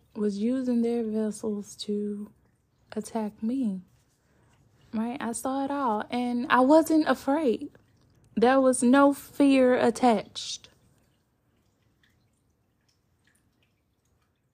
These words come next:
And it was just like, <laughs> like, I grew up with these, these damn demons. Like, I didn't,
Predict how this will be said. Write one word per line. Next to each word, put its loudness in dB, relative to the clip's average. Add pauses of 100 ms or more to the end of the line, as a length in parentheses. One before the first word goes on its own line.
(680)
And -2
it -4
was -4
just -8
like, -8 (280)
<laughs> 2 (2750)
like, -6
I -4
grew -6
up -4
with -8
these, -10 (960)
these -4
damn -2
demons. -4
Like, -4
I 0
didn't, -4